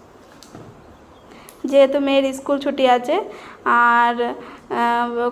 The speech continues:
কোথাও একটা আমাদের বেরোনো হয় না, এই খালি সমুদ্রের ধারে এসে বসা হয়, আর বাকি আর কোথাওই যাওয়া হয় না। আর দেখতে পাচ্ছ ঢেউগুলো কি সুন্দর আসছে না? দিনের বেলা হলে ভিউটা কিন্তু খুব সুন্দর লাগে, চারিপাশের দিকে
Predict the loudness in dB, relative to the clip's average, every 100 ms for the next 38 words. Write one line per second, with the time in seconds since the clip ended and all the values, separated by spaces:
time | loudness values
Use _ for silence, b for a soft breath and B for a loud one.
0 | 0 2 4 2 2 2 2 4 2 2
1 | 4 4 2 2 2 0 2 2 2 2
2 | 0 0 -2 -2 -2 2 2 4 2 2
3 | 2 2 2 2 4 4 2 -2 B B
4 | B 0 4 4 4 2 0 -8 -10 B
5 | B -4 2 2 2 2 2 2 2 2
6 | 2 2 2 4 4 4 2 0 -6 -8
7 | -16 -20 -20 -8 -2 0 0 0 2 2
8 | 0 2 2 2 0 0 -2 -4 -2 0
9 | 2 2 0 -2 -2 -4 -6 -18 -20 -20
10 | -20 -20 -20 -20 -20 -20 -20 -20 -20 -20
11 | -20 -20 -20 -20 -20 -20 -18 -10 -2 2
12 | 4 6 4 4 4 2 0 2 2 2
13 | 0 0 0 0 0 0 2 2 4 2
14 | 2 2 2 2 2 2 0 -2 0